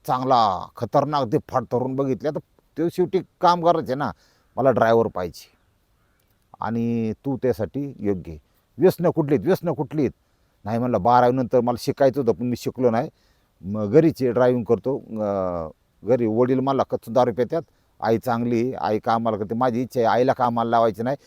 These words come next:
मी चार पैसे कमावो आणि ते आईला द्यावं. पोरगा सरळ, चांगला, व्यवस्थित. आणि गरीब बरेच चांगलेच असतात. हा, ती मोठाले माजलेली असतात, किती बी एम डब्ल्यू, Mercedes-नी गरगरिबाच्या अंगावर वाली त्यात, ती नालायक. हा जो,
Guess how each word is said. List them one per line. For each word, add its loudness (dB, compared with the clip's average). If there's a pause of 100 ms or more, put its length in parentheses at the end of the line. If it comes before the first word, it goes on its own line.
(120)
मी 2
चार 6
पैसे -2
कमावो -4 (180)
आणि -16
ते -4
आईला 0
द्यावं. -12 (220)
पोरगा 6
सरळ, 4 (260)
चांगला, 4 (220)
व्यवस्थित. 6 (1120)
आणि 4
गरीब 12
बरेच 6
चांगलेच 4
असतात. -6 (340)
हा, -2 (280)
ती -4
मोठाले 6
माजलेली 6
असतात, 4 (100)
किती 2 (440)
बी 4
एम 6
डब्ल्यू, 8
Mercedes-नी 2 (300)
गरगरिबाच्या 8
अंगावर 6
वाली 4
त्यात, -10 (160)
ती 0
नालायक. 2 (1800)
हा 8
जो, 12